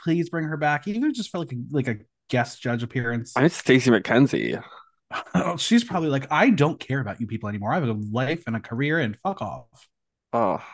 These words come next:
Speaker 1: And, and
Speaker 2: bring
Speaker 1: Jeffrey
Speaker 2: back
Speaker 1: is like,
Speaker 2: Stacey
Speaker 1: "I'm gonna be a
Speaker 2: McKenzie.
Speaker 1: guest judge in America. Bye-bye."
Speaker 2: Yeah.
Speaker 1: Um, anyone you're excited for?
Speaker 2: Um, excited for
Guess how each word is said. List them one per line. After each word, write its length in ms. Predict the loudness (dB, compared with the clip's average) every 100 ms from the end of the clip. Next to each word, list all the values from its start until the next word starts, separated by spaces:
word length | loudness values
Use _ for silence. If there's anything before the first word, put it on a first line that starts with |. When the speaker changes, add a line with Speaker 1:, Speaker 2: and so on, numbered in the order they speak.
| -2
Speaker 1:
And, 200 | -2 2
and 140 | 4
Speaker 2:
bring 120 | 6
Speaker 1:
Jeffrey 160 | 6 6
Speaker 2:
back 80 | 2
Speaker 1:
is 140 | 2
like, 180 | 2 0
Speaker 2:
Stacey 180 | -2 -2
Speaker 1:
"I'm 240 | 0 2
gonna 140 | 2 0
be 160 | 0 -2
a 40 |
Speaker 2:
McKenzie. 20 |
Speaker 1:
guest 260 | -2 -6 -4
judge 200 | -4 0
in 80 | 0
America. 520 | 0 -2 -6 -8 -4 -2
Bye-bye." 680 | 0 0 0 -2 -2 -6 -10 _ _ _ _ _
Speaker 2:
Yeah. 300 | -8 -6 -8 -12 _ _ _ _ _ -20 _ _ _ _ _ _ _ 0
Speaker 1:
Um, 320 | 2 2 0 -6 0
anyone 240 | 2 4
you're 80 | 2
excited 340 | 0 0 0
for? 360 | -2 -6 -8 -10 _ _ _ _ _ _ _ _ _ 2
Speaker 2:
Um, 800 | 6 8 6 6 6 4 2 -2 _ _ _ _ _ _ _ _ _ _ _ _ -8
excited 440 | -4 2 4 4
for 600 | 4 6 8 8 8 6